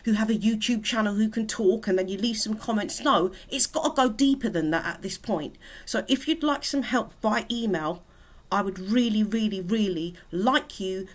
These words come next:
to comment below, and I will give you my email address. If you are struggling, if you are suffering with this,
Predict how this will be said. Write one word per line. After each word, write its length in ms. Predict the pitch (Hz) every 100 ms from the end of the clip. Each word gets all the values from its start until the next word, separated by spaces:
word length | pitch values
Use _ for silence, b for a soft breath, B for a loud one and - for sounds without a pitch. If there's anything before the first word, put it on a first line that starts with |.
| -
to 100 | -
comment 480 | - 285 262 226
below, 400 | 202 180 170 175 -
and 140 | 180
I 40 |
will 120 | 175 180
give 200 | 254 214
you 140 | 226
my 200 | 208 208
email 300 | 196 185 175
address. 400 | 170 170 202 - -
If 180 | 214
you 260 | 208 240 233
are 340 | 220 214 214 -
struggling, 1080 | - - - 240 302 277 233 220 214 226 220 B
if 160 | - 214
you 80 | 220
are 100 | 208
suffering 640 | - - 302 254 214 202
with 200 | 196 190
this, 400 | 196 202 - -